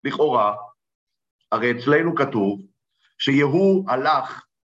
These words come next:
ועשה את מה שהוא עשה ביזרעאל, שאנחנו מכירים את הטבח שהוא עשה, מכוח ציווי נבואי. גם אם נגיד שיהוא הלך והרחיב את הציווי מעבר למה שהוא היה צריך, הרי ראינו שיש אנשים שהוא הוציא להורג,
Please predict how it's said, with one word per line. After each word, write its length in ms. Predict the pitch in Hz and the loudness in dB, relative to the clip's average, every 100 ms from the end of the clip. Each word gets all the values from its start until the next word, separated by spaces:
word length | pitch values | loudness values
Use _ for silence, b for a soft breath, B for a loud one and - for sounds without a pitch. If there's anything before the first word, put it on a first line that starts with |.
| _ | _
ועשה 540 | 120 175 160 123 - 156 | -2 0 0 -4 -6 -6
את 60 | - | -6
מה 80 | 143 | -10
שהוא 200 | 147 135 | -6 -4
עשה 180 | - | -2
ביזרעאל, 720 | 131 123 113 104 104 107 104 | -4 -4 -8 -8 -4 -2 -2
שאנחנו 320 | 107 113 113 110 | -2 -4 -4 -8
מכירים 400 | 110 147 156 117 | -4 -2 0 -2
את 80 | |
הטבח 360 | 107 - 135 135 | -4 -4 -2 -4
שהוא 180 | - 120 | -2 -2
עשה, 260 | - 95 101 - b b - | 0 -2 -2 -6 b b -4
מכוח 600 | 147 151 135 127 127 - | -2 -2 0 0 0 -6
ציווי 340 | - 156 117 113 | -14 -10 -8 -6
נבואי. 520 | 127 170 202 208 - _ _ _ B B - 127 | -2 0 0 -2 -6 _ _ _ B B -10 -2
גם 600 | 139 214 254 254 247 247 196 | 0 2 2 2 2 -2 -8
אם 100 | 185 | -12
נגיד 540 | 151 131 170 170 151 160 160 - _ | -10 -8 -4 0 2 2 0 -4 _
שיהוא 460 | - 143 143 135 175 | -4 0 2 2 2
הלך 260 | 151 160 143 | 0 -6 -8
והרחיב 380 | 139 - 156 | -12 -8 -6
את 100 | 156 | -4
הציווי 460 | 139 120 117 101 143 | -6 -6 -4 0 0
מעבר 440 | 120 110 131 131 | 0 -2 -2 -2
למה 220 | 120 107 110 | -2 -2 -2
שהוא 160 | 107 | -2
היה 160 | 107 98 | -2 -4
צריך, 440 | 98 98 95 - | -6 -6 -6 -4
הרי 200 | 104 101 | -4 -2
ראינו 500 | 98 113 139 139 139 B B | -2 0 0 0 0 B B
שיש 220 | - 127 147 | -4 -2 0
אנשים 280 | 135 151 | -4 -4
שהוא 180 | 135 135 | -4 -2
הוציא 180 | 120 147 | -2 0
להורג, 540 | 143 120 113 147 165 | 0 0 0 -2 -4